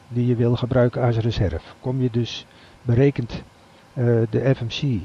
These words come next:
dat bij de aankomst, eh, de inhoud kleiner dan die drie komma acht wordt, dan zie je onderin using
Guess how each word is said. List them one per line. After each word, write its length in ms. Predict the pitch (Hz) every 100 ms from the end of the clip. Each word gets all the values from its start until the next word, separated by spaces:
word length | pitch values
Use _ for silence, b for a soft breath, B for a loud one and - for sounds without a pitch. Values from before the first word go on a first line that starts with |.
| -
dat 420 | 123 123 113 - - -
bij 400 | 131 123 123 113 107 110 113
de 140 | 120 -
aankomst, 800 | 139 147 135 107 95 - - - _ B B B B -
eh, 380 | 123 113 110 104 110 113
de 100 | -
inhoud 500 | 147 143 123 104 -
kleiner 400 | 147 151 156 135
dan 160 | 120 117
die 120 | 117
drie 180 | 123 127
komma 260 | 113 101
acht 260 | - 147 -
wordt, 300 | 147 - - - B B B B
dan 260 | 110 117 113
zie 160 | 123
je 120 | 123
onderin 600 | 120 143 135 131 135 139 139 - - -
using 540 | 101 127 143 143 139